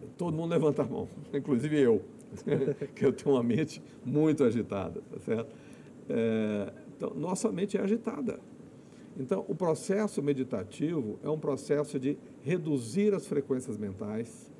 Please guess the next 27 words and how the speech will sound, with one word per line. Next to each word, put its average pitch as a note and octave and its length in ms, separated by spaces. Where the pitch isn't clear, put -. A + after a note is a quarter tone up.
que - 80
são A#2+ 160
muito A2 480
intensas, A#2+ 640
né, A2 80
diminuir B2+ 480
essa C3 220
tal C3 240
da A2+ 100
agitação B2 600
mental, A#2+ 440
isso B2+ 140
a - 40
gente B2+ 100
consegue A#2+ 420
fazer, A#2+ 340
né, - 80
é, C#3 240
levando E3 540
a E3+ 80
atenção D3+ 560
pra D#3+ 120
alguma D3+ 300
coisa C#3+ 480
que D#3 100
me D#3 120
permita D#3 760